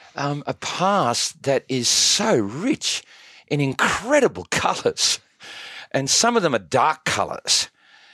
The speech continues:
Um, and yet, he just sat down and, and just told me of a world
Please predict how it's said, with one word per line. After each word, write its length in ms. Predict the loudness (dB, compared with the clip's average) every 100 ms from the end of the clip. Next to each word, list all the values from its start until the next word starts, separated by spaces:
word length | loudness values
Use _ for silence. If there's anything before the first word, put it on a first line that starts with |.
| -20 _ -2
Um, 300 | 0 0 -4 -4
and 140 | 0
yet, 380 | 2 2 2 -2 _ _
he 240 | -4 -4
just 300 | 0 2 4 2
sat 380 | 2 0 0
down 540 | 0 0 0 -2 -4 -8 -10
and, 480 | -10 -10 -10 -12 -14 -12
and 200 | -12 -6
just 300 | -4 -4 -6
told 460 | -2 0 2 0
me 280 | -2 -2 -2
of 200 | -2 0
a 80 | 0
world 680 | 2 2 4 4 2 -4 -12